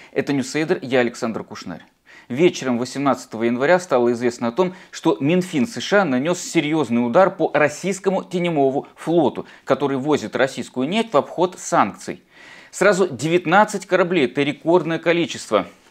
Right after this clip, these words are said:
Минфин С Ш А внёс в чёрные списки за то, что они возили российскую нефть по цене, которая значительно превышает ценовой потолок в шестьдесят долларов, согласованный Штатами и их союзниками ещё в конце прошлого года.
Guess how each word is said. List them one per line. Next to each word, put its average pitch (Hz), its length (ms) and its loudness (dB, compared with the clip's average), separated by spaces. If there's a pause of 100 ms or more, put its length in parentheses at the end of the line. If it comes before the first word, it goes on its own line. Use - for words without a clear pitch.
(140)
Минфин 151 360 -2
С 143 100 -6
Ш 196 220 2
А - 20 2
внёс 147 220 -2
в - 80 -18
чёрные 147 480 0
списки - 440 -6
за 101 140 -4
то, - 220 0 (200)
что - 300 0
они 147 260 0
возили 135 440 2
российскую 127 680 0
нефть 175 420 -4
по 139 140 -2
цене, 156 320 -2
которая 135 320 -2
значительно 131 500 -4
превышает 127 560 -2
ценовой 135 380 -2
потолок 147 460 -4
в - 20 -16
шестьдесят 127 480 -6
долларов, 165 300 0 (240)
согласованный 143 680 0
Штатами 160 460 0
и 131 280 -4
их 127 100 -6
союзниками 131 640 -2
ещё 120 380 -2 (120)
в - 80 -20
конце - 380 -2
прошлого 117 520 -2
года. 113 340 -2